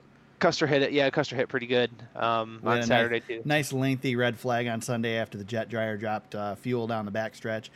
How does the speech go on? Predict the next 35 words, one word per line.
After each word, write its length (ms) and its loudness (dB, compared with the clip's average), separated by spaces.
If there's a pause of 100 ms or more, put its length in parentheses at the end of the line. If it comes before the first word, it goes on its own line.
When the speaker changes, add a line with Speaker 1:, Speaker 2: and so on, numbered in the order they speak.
(160)
Speaker 2:
I 60 0
don't 100 6
know 60 10
Speaker 1:
Yeah, 60 8
Speaker 2:
if 60 8
that 40 8
Speaker 1:
that 80 6
Speaker 2:
was 80 6
Speaker 1:
was 60 2
a 40 6
Speaker 2:
ever 120 4
Speaker 1:
good 80 -2
one. 40 -4
Speaker 2:
discussed 380 -2
on 260 0 (360)
I 80 -2
don't 100 2
know 100 4
if 60 0
they 100 4
dis-, 140 -4
did 200 -4
they 80 2
discuss 340 -2
it 60 0
on 100 0
T 160 -2
V 260 -2 (100)
that 100 -2
it 60 -2
was 160 -6
the 60 0
jet 60 6
Speaker 1:
Uh, 160 8
Speaker 2:
dryer? 320 6